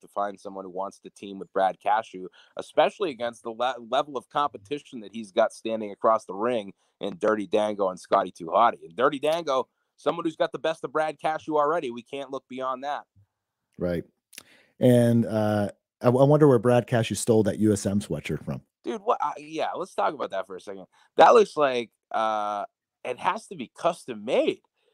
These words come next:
Speaker 1: So
Speaker 2: <laughs>
Speaker 1: is he, I mean, is there some kind of U S M tie that we don't know about the Boston University graduate? Or is this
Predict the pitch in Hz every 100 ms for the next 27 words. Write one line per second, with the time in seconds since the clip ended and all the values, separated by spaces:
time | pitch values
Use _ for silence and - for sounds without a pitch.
0 | _ _ - 156 151 147 143 139 - -
1 | 120 104 _ - 165 151 - 165 165 160
2 | 139 131 127 120 - _ _ _ - 123
3 | 120 - 127 127 - - 135 131 - 139
4 | 135 139 120 107 131 139 - - 139 131
5 | 120 - 143 135 123 117 123 117 - 135
6 | 143 139 151 156 143 127 127 131 117 135
7 | 143 - 135 139 131 143 139 139 131 131
8 | 143 151 127 117 110 117 120 123 143